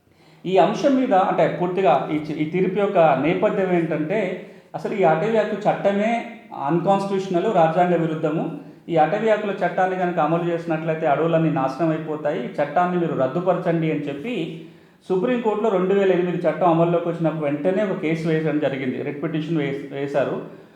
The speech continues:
వైల్డ్ లైఫ్ ఫస్ట్ అనే ఒక సంస్థ, ఇంకా కొన్ని ఇద్దరు మ-, ముగ్గురు వ్యక్-, సంస్థలు, వ్యక్తులు కలిసి భారత ప్రభుత్వం మీద ఒక కేసు వేయటం జరిగింది, ఆ, రిట్ పిటిషన్ సివిల్ నంబర్ వన్ జీరో నైన్ of టూ థౌజండ్ ఎయిట్.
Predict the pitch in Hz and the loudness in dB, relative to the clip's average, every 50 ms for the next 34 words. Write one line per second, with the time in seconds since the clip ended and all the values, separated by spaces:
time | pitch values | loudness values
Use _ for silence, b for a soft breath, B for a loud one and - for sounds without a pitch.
0 | B B B - 143 147 156 185 185 - 214 208 202 202 - - - 165 - - | B B B -4 0 2 2 4 4 2 2 2 0 0 -4 -6 -8 -12 -14 -2
1 | - 180 170 165 - - - 175 - - - - - B B B B B B - | 2 2 2 2 2 -2 -2 -2 -2 -4 -6 -10 -14 B B B B B B -4
2 | 156 156 165 165 165 165 165 160 165 160 165 165 165 202 202 214 208 185 175 185 | 0 2 4 4 4 2 2 0 0 0 0 0 2 4 4 4 4 2 0 0
3 | 170 165 165 165 160 156 160 160 165 156 151 139 131 139 147 143 165 160 156 143 | 0 2 2 2 4 2 2 2 2 2 2 0 -2 -2 -2 -2 0 0 0 0
4 | 143 143 - 135 127 131 - 151 156 160 160 180 165 165 165 165 151 151 143 - | -2 -2 -4 -4 -4 -2 0 0 0 0 0 0 0 0 0 0 0 -2 -2 -2
5 | - 160 160 151 151 139 135 135 - 214 220 180 147 147 123 - 151 143 139 143 | -4 -4 -2 -2 -2 -4 -4 -6 -8 -8 -6 -6 -6 -6 -8 -6 -2 0 0 2
6 | 156 - 160 160 151 147 151 151 151 160 143 143 135 139 147 185 190 165 143 143 | 2 0 -2 -2 -2 -4 -4 -6 -6 -6 -6 -6 -6 -2 0 2 2 2 2 2
7 | 135 127 127 - 156 160 160 160 170 147 143 135 - 143 135 135 127 131 131 127 | 0 -2 -2 -2 -4 -4 -4 -4 -4 -4 -4 -4 -4 -4 -4 -4 -6 -6 -6 -6
8 | 127 127 170 226 226 175 139 - - - 120 127 127 127 120 - - - - - | -6 -6 -6 -6 -8 -8 -10 -12 -12 -10 -8 -4 -4 -2 -2 -2 -4 -4 -4 -4
9 | 151 160 160 160 170 160 180 170 - - 165 156 - - 151 151 156 143 139 135 | -4 -4 -4 -4 -4 -4 -4 -4 -4 -4 -6 -6 -6 -6 -4 -4 -4 -4 -4 -4
10 | 143 147 175 190 165 139 139 143 143 151 151 151 135 127 123 131 143 151 151 143 | -2 -2 -2 -2 -2 -4 -4 -4 -4 -4 -2 -2 -2 -2 -2 -2 -2 -2 -2 -2
11 | 147 - 139 131 139 135 120 117 117 117 123 131 131 - | -4 -6 -8 -6 -6 -6 -6 -6 -6 -8 -8 -8 -8 -10